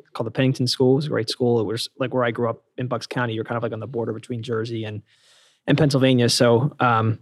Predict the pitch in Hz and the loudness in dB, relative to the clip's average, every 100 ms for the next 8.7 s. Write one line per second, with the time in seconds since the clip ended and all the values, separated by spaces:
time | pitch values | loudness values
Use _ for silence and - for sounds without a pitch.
0 | - 143 123 117 113 107 127 110 - 127 | -2 0 4 2 2 -2 0 0 0 2
1 | 117 - 107 110 120 - - 131 117 - | 2 0 0 2 2 2 4 4 2 -4
2 | _ - 139 131 127 123 - _ _ _ | _ 0 4 6 4 2 -2 _ _ _
3 | - 226 165 175 160 160 151 139 180 214 | 8 8 8 6 6 8 8 8 6 8
4 | 254 202 - 151 143 139 139 135 135 160 | 6 2 2 6 8 8 8 8 6 4
5 | 151 139 123 120 131 151 160 165 - 165 | 6 6 6 6 6 6 8 6 6 6
6 | 151 - _ 160 147 143 151 151 151 147 | 6 2 _ 4 4 6 4 6 6 2
7 | - - 143 139 131 - 151 135 135 139 | -12 -4 2 4 2 -2 2 6 6 6
8 | - 143 131 135 135 135 165 | 6 6 8 6 6 4 2